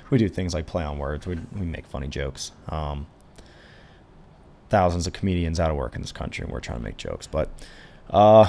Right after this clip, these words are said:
we'll, we'll, uh, but I digress. But we'll, we'll talk betting. Definitely talk betting. I'm already put in, like, fifteen bets this, this she-, season through two weeks. Um, other sports, obviously, anything that's going on big in sports right now. Zeke just signed today with Dallas, so stuff like that. But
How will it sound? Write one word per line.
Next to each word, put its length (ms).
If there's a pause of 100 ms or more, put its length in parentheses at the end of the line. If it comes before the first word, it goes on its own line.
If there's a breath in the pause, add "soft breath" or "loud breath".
we'll, 160 (320 loud breath)
we'll, 300
uh, 360 (540 loud breath)
but 100
I 120
digress. 420
But 140
we'll, 260
we'll 140
talk 260
betting. 400 (180)
Definitely 360
talk 220
betting. 280
I'm 220 (560 loud breath)
already 140
put 200
in, 80
like, 180
fifteen 380
bets 220
this, 280
this 200
she-, 180
season 480
through 200
two 220
weeks. 360
Um, 340 (640 loud breath)
other 220
sports, 420
obviously, 400
anything 260
that's 160
going 220
on 160
big 180
in 80
sports 360
right 120
now. 200
Zeke 260
just 220
signed 240
today 220
with 100
Dallas, 340
so 160
stuff 260
like 160
that. 260
But 180